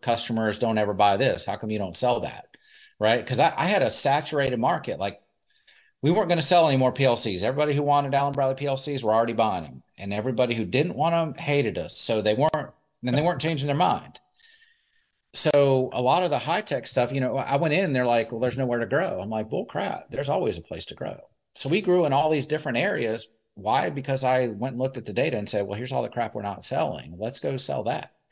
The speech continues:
And so I've been very data driven in everything I've ever done. You have to have that curiosity inside. And,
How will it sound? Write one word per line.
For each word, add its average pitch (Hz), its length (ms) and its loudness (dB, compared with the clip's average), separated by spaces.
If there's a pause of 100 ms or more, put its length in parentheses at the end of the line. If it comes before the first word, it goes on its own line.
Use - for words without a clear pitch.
(1160)
And 127 320 0
so 127 160 2
I've 143 140 0
been 185 240 0
very 143 260 2
data 117 280 2
driven 120 680 -2
in 107 160 -6
everything 120 460 -2
I've 107 160 -2
ever 107 240 0
done. 101 460 -2
You 107 100 -2
have 127 160 -2
to 143 80 -4
have 127 180 0
that - 180 0
curiosity 120 800 -2
inside. 107 520 -4 (880)
And, 117 640 -2